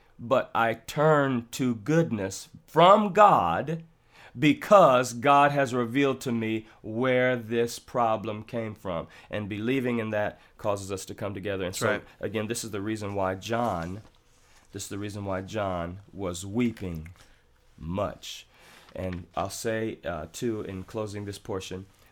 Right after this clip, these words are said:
Speaker 1: that John was not just weeping for the body of humanity from time past all the way through, but again, John was the last of the twelve original apostles, original apostles, and he was living. And he also understood that there's going, that he's going to die.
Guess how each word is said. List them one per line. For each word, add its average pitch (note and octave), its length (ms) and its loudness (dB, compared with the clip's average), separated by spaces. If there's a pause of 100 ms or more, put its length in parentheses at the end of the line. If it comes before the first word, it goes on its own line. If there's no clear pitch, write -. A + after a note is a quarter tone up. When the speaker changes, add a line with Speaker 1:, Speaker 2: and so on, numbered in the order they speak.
Speaker 1:
that G2 100 -8
John A2+ 280 0
was A2+ 140 -4
not A#2 180 0
just A2+ 180 -10
weeping A#2+ 300 -4
for A2 180 -4
the G#2+ 100 -6
body A2 340 -2
of G2+ 160 -10
humanity G#2+ 680 -6 (260)
from G#2 300 -6
time G#2+ 320 -4
past G#2 340 -6
all G#2+ 140 0
the G#2+ 60 -8
way G2+ 140 -6
through, G#2+ 320 -6
but F#2+ 100 -4
again, G2+ 260 -6
John A2 280 -2
was G2 160 -10
the F#2+ 80 -8
last G#2 460 -2
of F2+ 240 -6
the F#2 80 -8
twelve F#2+ 760 -8 (480)
original G#2 720 -4
apostles, - 500 -12
original F#2 560 -8
apostles, - 520 -12 (760)
and F#2+ 140 -12
he G2+ 80 -8
was F#2+ 200 -8
living. G2+ 340 -8 (400)
And B2+ 140 -6
he C#3 80 0
also D3+ 300 2
understood A2+ 600 -2
that G#2 200 -8
there's A2+ 280 -2
going, G#2+ 280 -6
that A2 120 -10
he's A#2 140 -8
going A2 180 -6
to B2 100 -10
die. G2 300 -10